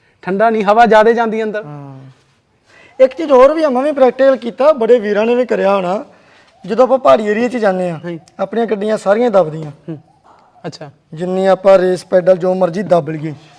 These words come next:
Speaker 2: ਜਿੰਨੀ ਪੈਕਅਪ ਆਪਣੇ ਇੱਧਰ ਪਲੇਨ ਏਰੀਆ 'ਚ ਚੱਲਦੀ ਆ, ਉੱਧਰ ਜਾ ਕੇ ਗੱਡੀ ਕਾਹਤੋਂ ਦੱਬਦੀ ਆ? ਇਹ ਗੱਲ ਕਿ ਤੁਸੀਂ ਨੋਟ ਕਰੀ ਕਿ ਨਹੀਂ?
Speaker 1: ਨਹੀਂ।
Speaker 2: ਮੈਂ ਕਰੀ ਆ।
Speaker 1: ਅੱਛਾ।
Speaker 2: ਉੱਧਰ ਜਾ ਕੇ ਤੁਸੀਂ ਹੁਣ ਜਦੋਂ ਕਿਤੇ ਗਏ ਨਾ, ਜਦੋਂ ਉੱਧਰ ਜਾਓਗੇ ਪਹਾੜੀ ਏਰੀਆ 'ਚ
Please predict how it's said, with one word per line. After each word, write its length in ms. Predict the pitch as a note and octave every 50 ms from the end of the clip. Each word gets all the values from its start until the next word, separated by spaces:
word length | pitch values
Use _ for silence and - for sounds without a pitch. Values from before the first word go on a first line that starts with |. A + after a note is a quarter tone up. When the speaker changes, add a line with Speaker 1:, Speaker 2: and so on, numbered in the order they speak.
| _ _ _ _ _ _ _ _ - -
Speaker 2:
ਜਿੰਨੀ 340 | D#3 D3 G#3+ G#3+ A3 A#3 A#3+
ਪੈਕਅਪ 440 | A#3 A#3+ A3+ G#3+ G#3 A3+ A3+ A#3 A#3
ਆਪਣੇ 280 | A3 - - A3 A3+
ਇੱਧਰ 460 | A3+ F#3 A3+ A3+ A#3+ A#3 A#3 A#3 A#3+ C#4 C#4+ - _ _ _ -
ਪਲੇਨ 280 | G#3+ G#3 G3+ G#3+ A3
ਏਰੀਆ 280 | A3+ A3 G#3 G3+ G#3 G#3
'ਚ 80 | F3+
ਚੱਲਦੀ 400 | G3 - G3 F3+ E3+ D#3+ E3 E3+
ਆ, 120 | E3+ D#3 C3+ - _ _ _ _ _ _ - -
ਉੱਧਰ 280 | B3+ C#4 D4 E4 E4
ਜਾ 120 | D#4+ D4+ B3+
ਕੇ 80 | C4+
ਗੱਡੀ 260 | A3+ B3 G3+ F#3+ A#3
ਕਾਹਤੋਂ 300 | A3 - A#3+ B3+ C4 C4+
ਦੱਬਦੀ 340 | G#3+ G3+ E3 C#3+ C3+ C3+ B2+
ਆ? 40 | A#2+ - _ _ _ _ _ _ _ _ _ _ _ _ _ _ _ _ -
ਇਹ 100 | G#3+ A3
ਗੱਲ 180 | - B3 A#3+ A#3+
ਕਿ 120 | A#3 A#3+
ਤੁਸੀਂ 180 | A#3 A#3+ A#3 A#3
ਨੋਟ 200 | A3+ A3 A3 A3
ਕਰੀ 240 | - A3+ A#3+ B3+ A3+
ਕਿ 60 | B3
ਨਹੀਂ? 140 | A#3+ G#3+ F#3+ _ _ _ - G#3
Speaker 1:
ਨਹੀਂ। 200 | D#3 E3+ D#3+ D3+
Speaker 2:
ਮੈਂ 200 | F#3+ F#3+ G3 F3+
ਕਰੀ 240 | F#3 D#3 D3+ C#3+
ਆ। 60 | C#3 C3+ _ F3 F3+ F3+
Speaker 1:
ਅੱਛਾ। 220 | C#3 - D#3+ B2 A2+ _ _ _ _ _ _ _ _ _ _ -
Speaker 2:
ਉੱਧਰ 300 | A3+ A#3 C4 C4 C#4+ C#4
ਜਾ 160 | C4+ C4 B3 G#3
ਕੇ 120 | A3+ B3
ਤੁਸੀਂ 240 | - A#3+ F3 G#3 B3
ਹੁਣ 100 | B3+ A#3
ਜਦੋਂ 200 | A3+ A3 G#3+ A3
ਕਿਤੇ 200 | A3 G#3+ A#3+ B3
ਗਏ 240 | F#3+ G3+ G3 G3 G3+
ਨਾ, 140 | A#3 A#3 G#3 - _ _ _ _ _ _ _ -
ਜਦੋਂ 220 | F#3 G3+ F#3+ A#3 A#3
ਉੱਧਰ 160 | F#3+ B3 A#3
ਜਾਓਗੇ 300 | F#3 G#3+ A3 A#3 A#3 A#3+
ਪਹਾੜੀ 300 | A#3+ B3 B3 B3 G3+ G3
ਏਰੀਆ 240 | F#3 F3 F3 F3+ F3
'ਚ 120 | E3+ D#3+